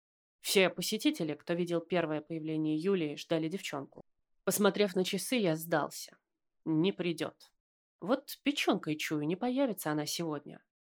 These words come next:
Может, напугали мы ее вчера, может, еще что. Ну, не придет она. Жаль. Даже не ожидал от себя, что так разочаруюсь.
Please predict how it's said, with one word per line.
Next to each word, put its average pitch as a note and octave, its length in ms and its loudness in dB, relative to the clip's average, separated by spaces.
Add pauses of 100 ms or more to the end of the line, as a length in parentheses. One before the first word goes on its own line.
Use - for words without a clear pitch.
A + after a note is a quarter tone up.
(480)
Может, F3 360 2
напугали F#3 480 0
мы D3 160 -2
ее D3 180 -6
вчера, - 400 -10 (200)
может, E3 200 -2
еще G#3+ 240 -2
что. E3 300 -10 (340)
Ну, G#3 80 0
не C4 120 6
придет C4 400 0
она. C#3+ 260 -14 (1080)
Жаль. D3+ 380 0 (420)
Даже F3+ 300 4
не G#3+ 100 6
ожидал F#3 440 0
от E3 100 -4
себя, E3+ 260 -6
что - 200 -10
так - 200 -12
разочаруюсь. D#3+ 840 -6